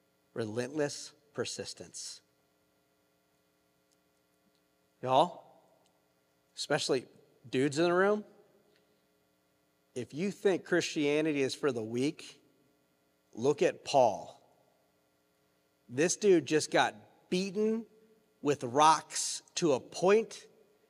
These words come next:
that they actually thought he was dead. Like, they're gonna drag him out of his city 'cause they don't want a stinking carcass there to smell up the city.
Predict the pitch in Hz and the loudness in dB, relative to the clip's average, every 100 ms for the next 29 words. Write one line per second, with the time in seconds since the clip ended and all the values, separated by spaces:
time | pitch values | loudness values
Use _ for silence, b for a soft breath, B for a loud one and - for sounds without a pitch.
0 | _ 156 143 - 202 196 175 - 185 - | _ 0 2 6 6 8 4 2 0 6
1 | 175 165 175 143 117 151 127 113 117 160 | 6 6 4 2 4 2 2 0 0 4
2 | 170 139 120 135 143 170 180 175 165 160 | 4 2 2 6 8 8 6 4 4 4
3 | 151 - 147 131 147 147 151 120 - 156 | 0 0 0 0 -2 2 0 0 -2 -4
4 | 143 113 135 127 120 - 113 107 101 - | -4 0 0 0 -4 -4 -4 -6 -8 -6
5 | 135 117 - - 135 113 85 | -4 -4 -6 -8 -6 -6 -8